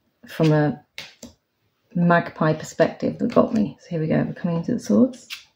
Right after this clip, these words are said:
That one. I just love that card.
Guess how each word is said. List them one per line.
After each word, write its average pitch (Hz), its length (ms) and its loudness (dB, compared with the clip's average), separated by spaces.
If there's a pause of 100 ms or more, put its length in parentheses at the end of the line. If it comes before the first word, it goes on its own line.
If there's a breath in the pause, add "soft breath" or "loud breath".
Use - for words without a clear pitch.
(3500)
That 170 120 2
one. 156 380 0 (800)
I - 60 -4
just 208 260 -2
love 185 240 2
that - 220 0
card. 196 340 2